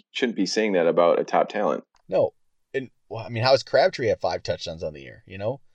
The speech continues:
Speaker 2: Crabtree, for the most, and he didn't even play a game. You know, I think he, I think he got hurt another, so I don't, I don't get it. When we, okay, at this point, I do, I talk about this every week. A couple weeks ago, I said, "It might be time, maybe you should buy low on Amari Cooper."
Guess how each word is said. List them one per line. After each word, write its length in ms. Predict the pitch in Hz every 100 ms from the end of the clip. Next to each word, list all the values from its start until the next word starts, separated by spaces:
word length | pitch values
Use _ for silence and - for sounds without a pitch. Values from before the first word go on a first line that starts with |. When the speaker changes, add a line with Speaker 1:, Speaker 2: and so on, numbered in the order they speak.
| _ _ _
Speaker 2:
Crabtree, 500 | - 123 160 160 123 -
for 100 | -
the 80 | 123
most, 360 | 110 104 143 -
and 160 | 139 131
he 120 | 170
didn't 120 | 175
even 140 | 185
play 240 | 170 202 208
a 60 |
game. 360 | 113 85 62 69 _ _ _ _
You 180 | _ 123
know, 80 | 127
I 40 |
think 160 | 156 151
he, 80 | -
I 40 | 135
think 120 | 147
he 100 | 151
got 180 | 143 123
hurt 200 | 156 160
another, 320 | 170 196 92
so 320 | - 107 95 113 _ _ _ _ _ _ _ _ _ _ - - _
I 100 | 127
don't, 240 | 127 123 -
I 60 |
don't 180 | 110 104
get 180 | 113 107
it. 120 | -
When 180 | 135 160
we, 100 | 165 156
okay, 220 | 131 123
at 60 |
this 140 | 147 -
point, 300 | 127 101 - _ _ _ _ _ _ _ _ _ _ _ _ _ _ -
I 100 | 123
do, 200 | 117 123
I 180 | 117 110
talk 100 | 143
about 160 | 131 110
this 80 |
every 160 | 110 104
week. 140 | 95
A 20 | -
couple 180 | 131 127
weeks 140 | 113
ago, 120 | 107
I 60 | 101
said, 280 | - 98 82 _ _ _
"It 240 | 107 139 131
might 380 | 123 123 98
be 100 | 117
time, 240 | 110 113 110
maybe 180 | 135 123
you 40 |
should 140 | 110
buy 160 | 101 101
low 200 | 92 95
on 80 | 92
Amari 240 | 90 90
Cooper." 340 | - 98 73